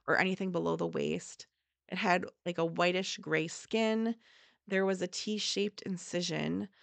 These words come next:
that ran nearly the entire vertical length of the tr-, the, the torso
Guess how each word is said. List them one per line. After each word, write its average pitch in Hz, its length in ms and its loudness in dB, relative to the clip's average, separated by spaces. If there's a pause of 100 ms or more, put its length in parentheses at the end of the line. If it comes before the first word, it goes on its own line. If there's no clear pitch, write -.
(180)
that 180 220 0
ran 175 460 0
nearly 185 380 0
the 175 160 -2
entire 175 460 0
vertical 175 460 0
length 160 420 -8
of 165 440 0 (260)
the 180 140 -4
tr-, - 320 -10
the, 165 180 -2
the - 80 -4
torso 160 680 0